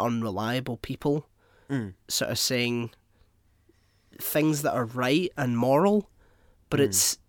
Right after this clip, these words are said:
Speaker 1: y-, you sort of question whether they have the <laughs> right to say it because of how shit they are, if you get what I mean. It's like, w-, it's, um,
Speaker 2: Sort of.
Speaker 1: I'm try-, I'm trying to think of an example. Um,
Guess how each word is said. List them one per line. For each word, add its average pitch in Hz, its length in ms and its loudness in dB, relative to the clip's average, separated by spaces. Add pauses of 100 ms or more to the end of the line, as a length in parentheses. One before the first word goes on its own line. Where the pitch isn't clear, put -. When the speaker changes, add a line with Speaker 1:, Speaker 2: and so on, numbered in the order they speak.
Speaker 1:
y-, 151 160 -12
you 131 320 -8
sort - 180 2
of - 60 -4
question 147 560 4
whether 135 280 2
they 135 160 2
have 131 220 -2
the 139 100 0
<laughs> 120 120 0
right 160 240 2
to 190 120 4
say 147 280 6
it 180 180 10
because - 300 -2
of 135 100 -2
how 139 140 4
shit - 400 4
they 175 180 8
are, 180 240 10 (360)
if - 140 2
you 202 60 4
get 190 180 12
what 160 120 10
I - 40 8
mean. 190 300 8 (360)
It's 151 200 2
like, 165 120 6
w-, 147 140 0 (160)
it's, - 420 2
um, 147 420 6
Speaker 2:
Sort - 140 -12
of. 139 160 -8 (420)
Speaker 1:
I'm 143 100 -2
try-, 160 200 2
I'm 139 140 -2
trying - 180 -2
to 143 60 -6
think 127 160 -4
of 131 80 -8
an 120 100 -2
example. 127 600 -4 (640)
Um, 120 420 0